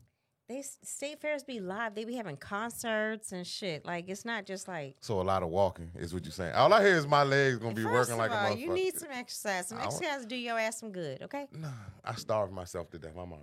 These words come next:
Speaker 2: right.
Speaker 1: Yeah, right.
Speaker 2: What type of music they gonna have? So they gonna have a shunt. Look at the music.
Speaker 1: See,
Speaker 2: Nobody listen to
Speaker 1: they
Speaker 2: that
Speaker 1: have
Speaker 2: shit. Who is Trace Ak-, I know who Trace Atkins is. I know who he is, but I don't. Uh-huh.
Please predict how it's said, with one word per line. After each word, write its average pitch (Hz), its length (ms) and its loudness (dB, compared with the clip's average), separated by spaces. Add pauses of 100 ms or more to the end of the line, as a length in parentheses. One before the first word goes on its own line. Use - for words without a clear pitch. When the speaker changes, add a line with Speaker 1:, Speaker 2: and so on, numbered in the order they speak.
Speaker 2:
right. 80 120 -20 (240)
Speaker 1:
Yeah, 165 400 0
right. 139 340 -4
Speaker 2:
What 175 80 2
type 190 180 6
of 170 80 2
music 180 320 4
they 160 120 4
gonna 147 160 4
have? 120 160 6
So 120 120 2
they 127 100 6
gonna 127 140 4
have 117 140 6
a 107 60 2
shunt. 151 340 4
Look 254 100 0
at 294 60 -2
the 285 80 2
music. 254 460 2
Speaker 1:
See, - 120 -4
Speaker 2:
Nobody 262 220 4
listen 240 160 4
to 226 60 4
Speaker 1:
they 220 100 6
Speaker 2:
that 214 80 4
Speaker 1:
have 208 80 -4
Speaker 2:
shit. 226 260 0
Who 247 140 -2
is 240 100 -4
Trace 214 280 4
Ak-, 190 200 6
I 165 120 8
know 175 160 4
who 147 80 -2
Trace 135 260 2
Atkins 110 340 4
is. 107 400 -2
I 120 180 4
know 131 180 2
who 113 160 0
he 110 160 4
is, 117 140 4
but 104 100 2
I 101 140 4
don't. 98 100 -4 (180)
Uh-huh. 92 220 -12